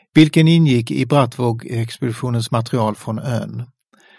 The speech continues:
Om densamma lämnades den tjugonde september en på uppdrag av svenska regeringen utarbetad kort kommuniké.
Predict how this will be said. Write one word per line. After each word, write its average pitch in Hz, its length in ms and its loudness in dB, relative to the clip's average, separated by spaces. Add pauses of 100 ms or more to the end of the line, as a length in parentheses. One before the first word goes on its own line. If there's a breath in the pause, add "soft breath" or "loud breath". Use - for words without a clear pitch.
(720 soft breath)
Om 147 420 4
densamma 143 500 4
lämnades 123 640 2
den 117 160 0
tjugonde 123 420 0
september 127 720 0
en 139 340 -2
på 147 80 -2
uppdrag 120 560 -2
av 113 240 -2
svenska 131 420 0
regeringen 117 460 2
utarbetad 110 680 -4
kort - 400 -6
kommuniké. 123 540 -2